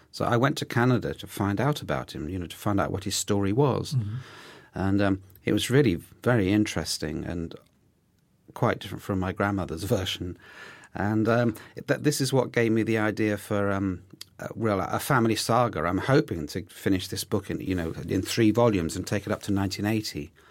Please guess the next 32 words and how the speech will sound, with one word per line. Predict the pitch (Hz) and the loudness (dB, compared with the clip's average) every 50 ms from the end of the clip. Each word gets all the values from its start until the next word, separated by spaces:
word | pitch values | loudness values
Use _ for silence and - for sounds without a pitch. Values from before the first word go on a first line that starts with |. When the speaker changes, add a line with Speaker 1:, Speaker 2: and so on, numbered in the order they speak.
| - - - - - - | -20 -20 -20 -20 -16 -8
Speaker 1:
But | - 107 | -4 0
I, | 110 117 | 0 2
I | 117 127 123 127 | 4 4 4 4
want | 120 135 131 110 | 4 2 2 0
them | 110 110 | 0 -4
to | - - | -4 -4
be | 113 107 104 98 _ _ _ _ _ - | -2 -2 -2 -4 _ _ _ _ _ -6
readable | - 107 113 113 113 110 101 104 101 | -2 0 2 2 2 2 0 -2 -2
separately, | 98 - - - 120 113 - 104 - - 80 85 82 | -2 0 0 0 0 0 0 -2 -4 -2 -4 -6 -6
so | - - - 98 | -6 -6 -4 -2
you | 92 95 | -2 -2
don't | 95 95 104 101 82 - | -2 -2 -2 -2 -4 -8
feel | - - - 104 92 90 90 - - - | -12 -8 -6 -4 -4 -4 -4 -6 -8 -14
you | - 76 | -14 -12
have | - - 92 92 | -10 -10 -10 -10
to | - - | -10 -8
read | 85 90 85 82 92 | -6 -6 -4 -4 -4
all | 95 90 90 | -4 -4 -4
of | 85 80 | -6 -8
them. | 69 69 - - _ _ _ _ _ _ _ _ _ _ _ _ _ _ _ _ _ | -8 -12 -12 -16 _ _ _ _ _ _ _ _ _ _ _ _ _ _ _ _ _
Speaker 2:
So | - - - 175 165 160 151 160 175 - _ _ _ _ _ _ - | -6 -2 0 2 2 2 2 0 0 -4 _ _ _ _ _ _ -2
this | - 160 - - - | 0 0 0 0 -2
novel, | 208 131 135 165 180 165 160 | 0 2 4 4 2 2 0
the | 117 104 131 120 | -2 -2 -2 -2
gestation | 113 - - - 139 - - - 165 185 - - 107 101 | 0 0 0 2 2 2 2 4 2 2 2 0 -2 -4
of | 101 | -4
this | 110 113 - - | -2 -2 -2 -2
has | 135 113 | -2 -4
been | - - - 131 123 120 117 117 113 131 170 - _ - | -4 0 2 2 4 4 2 2 0 -2 -6 -10 _ -12
very, | 110 101 101 147 160 143 123 | -4 0 2 4 4 4 4
very | 104 120 110 110 | 2 0 0 0
long. | 113 127 147 139 101 - - - | 0 2 0 0 -2 -4 -10 -20